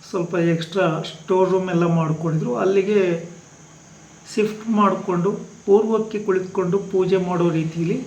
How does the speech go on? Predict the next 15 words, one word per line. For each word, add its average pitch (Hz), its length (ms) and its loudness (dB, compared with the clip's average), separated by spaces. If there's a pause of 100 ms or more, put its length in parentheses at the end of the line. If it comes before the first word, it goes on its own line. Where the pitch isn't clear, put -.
ಇವ್ರಿಗೆ 165 440 -2 (340)
ಸಜೆಷನ್ಸನ್ನು 170 1080 -2
ಕೊಟ್ಟಿದ್ದೇನೆ. 165 680 -6 (640)
ಆ 202 100 2
ರೀತಿ 196 280 2
ಮಾಡ್ಕೊತೀವಿ 175 760 -2
ಅಂತೇಳಿ 160 540 -2 (240)
ಹೇಳಿದ್ದಾರೆ. 160 540 -4 (960)
ಇನ್ನು 233 640 0 (220)
ಈ 220 120 -2
ಮನೆಗೆ 214 680 0 (120)
ಸರಿಯಾದ 208 500 2
ಪ್ರಕಾರದಲ್ಲಿ 180 1000 0 (880)
ಆಯ 190 320 4
ಕೊಟ್ಟಿಲ್ಲ 156 760 -2